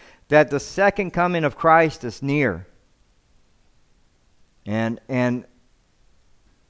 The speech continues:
when the church is raptured during the pre-tribulation, you don't want to be here. That's the last place you want to be, is on this earth. You want to come to know Christ now.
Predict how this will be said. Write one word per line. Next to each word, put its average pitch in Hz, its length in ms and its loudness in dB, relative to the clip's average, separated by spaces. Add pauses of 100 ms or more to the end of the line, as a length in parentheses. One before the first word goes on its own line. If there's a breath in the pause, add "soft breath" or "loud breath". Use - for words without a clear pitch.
(720)
when 117 180 -4
the 151 80 -4
church 196 320 -4
is 139 120 -6
raptured 123 540 -4 (160)
during 113 200 -4
the 113 60 -8
pre-tribulation, 123 1000 -8 (1800)
you 165 120 -8
don't 214 200 -4
want 104 140 -4
to 82 40 -8
be 123 220 -8
here. 78 240 -12 (2000)
That's 147 220 -4
the 127 100 -10
last 135 360 0
place 156 260 -6
you 151 60 -10
want 151 160 -6
to 143 60 -10
be, 156 140 -8
is 120 160 -8
on 113 140 -6
this 107 180 -8
earth. 110 220 -6
You 165 140 -8
want 180 180 -6
to 135 40 -8
come 143 240 -6
to 139 60 -8
know 123 160 -6
Christ 117 440 -8
now. 85 380 -8